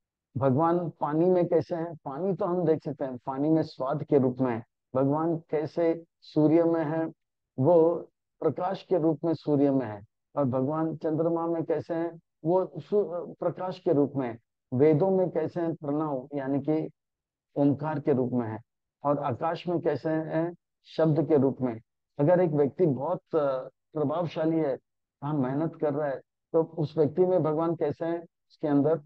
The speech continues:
शक्ति के रूप में है। मान लो वो व्यक्ति है, उसमें शक्ति नहीं है, तो वो कोई काम का नहीं। मान लो एक, अ,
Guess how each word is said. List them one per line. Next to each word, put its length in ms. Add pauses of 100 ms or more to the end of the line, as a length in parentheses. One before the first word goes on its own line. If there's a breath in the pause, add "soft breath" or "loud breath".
(140)
शक्ति 440
के 160
रूप 280
में 160 (460)
है। 320 (420)
मान 260
लो 80
वो 300
व्यक्ति 280
है, 220
उसमें 360
शक्ति 360
नहीं 240
है, 140
तो 200
वो 340 (580)
कोई 140
काम 280
का 120
नहीं। 180 (200)
मान 180
लो 220
एक, 320
अ, 80